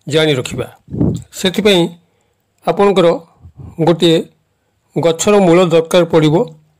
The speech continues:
ସେ ଗଛଟି ନାଁ ହେଉଛି ଆପଣଙ୍କର ବିଦାରୀ କନ୍ଦ ଗଛ।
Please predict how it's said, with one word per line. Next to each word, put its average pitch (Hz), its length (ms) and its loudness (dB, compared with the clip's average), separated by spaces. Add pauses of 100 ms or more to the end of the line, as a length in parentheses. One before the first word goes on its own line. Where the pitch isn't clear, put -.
(260)
ସେ - 140 -4
ଗଛଟି 170 420 -2
ନାଁ 196 140 2
ହେଉଛି 185 240 -2
ଆପଣଙ୍କର 190 380 0
ବିଦାରୀ 156 360 0
କନ୍ଦ 170 280 2 (120)
ଗଛ। 160 160 -2